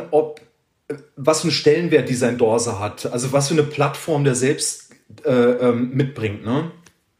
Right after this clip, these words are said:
Ähm, da kann's natürlich sein, dass ein Hersteller mal gar nicht involviert ist, ne? Oder es kann sein, dass der total involviert ist, weil man vielleicht sogar irgendwann feststellt, ja, Moment mal, der Endorser bringt vielleicht auch viel mehr Strahlkraft mit.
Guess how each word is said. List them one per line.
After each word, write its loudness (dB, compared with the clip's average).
Ähm, 2
da 2
kann's -2
natürlich -2
sein, 2
dass 0
ein 0
Hersteller 2
mal 2
gar -2
nicht -6
involviert -2
ist, -8
ne? -6
Oder 6
es 0
kann 0
sein, 2
dass -2
der 4
total -2
involviert 0
ist, -4
weil 0
man -2
vielleicht -2
sogar -2
irgendwann -2
feststellt, 2
ja, 0
Moment 0
mal, 0
der -2
Endorser 0
bringt -4
vielleicht -2
auch -6
viel -8
mehr 2
Strahlkraft -4
mit. -4